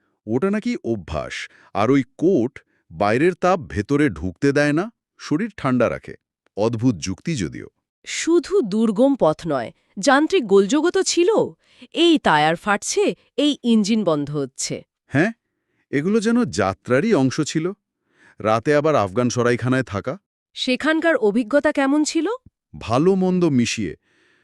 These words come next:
Speaker 1: তবে পশু পাখির মলের গন্ধটা ছিল, মানে, খুবই তীব্র। মনে হচ্ছিল যেন গন্ধটাকে ধাক্কা দিয়ে সরাতে হবে।
Speaker 2: তবে এই কষ্টের মধ্যেও কিছু সুন্দর মুহূর্তও ছিল।
Speaker 1: অবশ্যই। যেমন ধরুন,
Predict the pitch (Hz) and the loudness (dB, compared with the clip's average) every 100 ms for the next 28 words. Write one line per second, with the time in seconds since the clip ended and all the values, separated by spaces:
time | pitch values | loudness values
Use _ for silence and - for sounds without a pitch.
0 | _ - 202 220 - 104 - 208 202 - | _ -2 0 -2 -2 -6 -4 -4 -2 -2
1 | 196 104 104 170 131 92 104 131 165 202 | -2 0 0 -2 -2 -4 -2 -2 -2 -4
2 | - 190 196 196 180 _ _ - 143 - | -4 0 0 0 -4 _ _ -8 -6 -8
3 | - - 170 202 - 147 107 76 52 _ | -8 -4 0 -2 0 -4 -4 -8 -12 _
4 | _ _ - 120 170 202 220 208 208 180 | _ _ -4 0 2 0 -2 -2 -2 -2
5 | 104 123 151 175 190 127 - 110 - 175 | 0 0 0 0 -2 -4 -4 -10 -2 0
6 | 165 170 - 98 113 135 120 73 - _ | 2 0 0 0 2 2 -2 -4 -14 _
7 | _ _ _ 214 202 - 233 311 - - | _ _ _ 0 0 -2 -2 -2 -4 -4
8 | 160 - - 339 311 175 131 190 269 190 | -2 -4 -4 -2 0 -2 -6 0 0 0
9 | 240 _ - 330 403 381 - 302 294 285 | -4 _ -2 0 2 0 0 2 4 4
10 | 294 214 190 214 226 247 320 - 135 127 | 2 0 0 -2 -2 -4 -2 -4 -4 -6
11 | - _ - 113 170 - 196 214 _ _ | -10 _ -2 0 0 -2 -4 -6 _ _
12 | _ _ - _ 139 151 151 151 151 | _ _ -20 _ 0 2 2 0 0